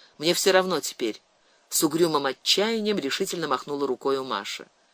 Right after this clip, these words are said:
"Да ты это не врёшь?" подозрительно смерила её глазами Пряхина.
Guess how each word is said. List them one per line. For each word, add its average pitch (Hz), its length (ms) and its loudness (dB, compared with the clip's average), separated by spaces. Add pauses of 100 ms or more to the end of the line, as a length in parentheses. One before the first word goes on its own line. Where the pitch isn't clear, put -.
(920)
"Да 151 260 6
ты 226 180 2
это 269 300 2
не 185 160 4
врёшь?" 165 640 2 (480)
подозрительно 156 640 2
смерила 151 380 2
её 147 180 6
глазами 147 420 2
Пряхина. 123 640 -2